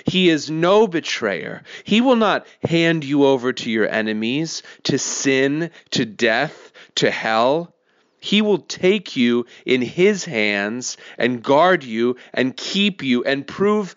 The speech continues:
faithful to you, because that's who he is. His word is true. His body and blood are really yours in his supper. He is faithful and mighty and able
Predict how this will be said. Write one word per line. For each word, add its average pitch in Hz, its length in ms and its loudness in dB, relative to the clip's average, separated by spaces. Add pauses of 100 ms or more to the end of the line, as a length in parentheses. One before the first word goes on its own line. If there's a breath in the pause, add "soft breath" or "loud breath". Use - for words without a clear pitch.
(160 soft breath)
faithful 170 960 -2
to - 200 -6
you, 104 460 -2 (220 loud breath)
because 143 320 -2
that's 160 280 0
who 185 440 0
he 143 300 -6
is. - 720 -2 (360 loud breath)
His 170 260 0
word 185 640 2 (240 soft breath)
is 170 280 2
true. 180 520 2
His 120 260 -8
body 143 420 0
and 170 160 -4
blood 127 420 2 (220 loud breath)
are 151 220 4
really 156 460 4
yours 117 720 0
in 127 180 -6
his 123 180 -6
supper. - 720 -4 (340 loud breath)
He 170 260 2
is 131 220 0
faithful 170 800 0 (220 loud breath)
and 113 280 -2
mighty 139 600 0
and 120 340 -2
able 107 640 0